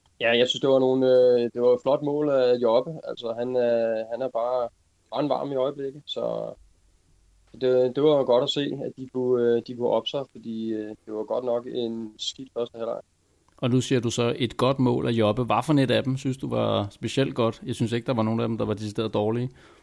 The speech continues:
Speaker 1: Nej, altså, jeg synes, det, det første, det var da også fint, ikke? Øh, men ved ikke helt, om målmanden stod lige på det forkerte ben og sådan noget. Men det andet mål, det, der, jeg havde det lidt ligesom, øh, kommentatoren, det, jeg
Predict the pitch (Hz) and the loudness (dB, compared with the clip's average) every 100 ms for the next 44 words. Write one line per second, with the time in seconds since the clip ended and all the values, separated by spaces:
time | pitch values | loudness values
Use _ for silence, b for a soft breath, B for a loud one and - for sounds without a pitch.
0 | b b b b b _ _ _ 107 113 | b b b b b _ _ _ -6 0
1 | 127 127 110 101 117 110 - 117 127 120 | 2 2 0 -8 -8 -8 -10 -6 -2 0
2 | 117 117 113 123 131 143 156 139 139 135 | 0 -2 -6 -4 0 0 0 0 2 4
3 | 123 127 - 165 151 151 - 135 143 - | 4 2 -2 -6 -6 -8 -8 -6 -6 -6
4 | 127 123 120 117 117 113 113 110 117 127 | -4 -2 2 2 2 0 -4 -6 -6 -6
5 | 127 120 120 117 120 123 110 123 120 117 | -6 -6 -2 -2 -2 -4 -8 -10 -12 -12
6 | _ _ 123 123 120 - - 117 113 113 | _ _ -16 -12 -12 -12 -8 -6 -6 -8
7 | 110 120 - 110 110 110 101 139 135 127 | -8 -12 -8 -8 -8 -8 -4 -2 2 2
8 | 127 123 113 110 110 113 123 131 123 110 | 2 0 0 -2 -2 -2 0 0 -2 -2
9 | 120 120 135 127 120 113 110 110 117 113 | -8 -10 -8 -4 -2 -2 -2 -6 -10 -10
10 | 104 107 127 117 107 | -8 -8 -8 -10 -12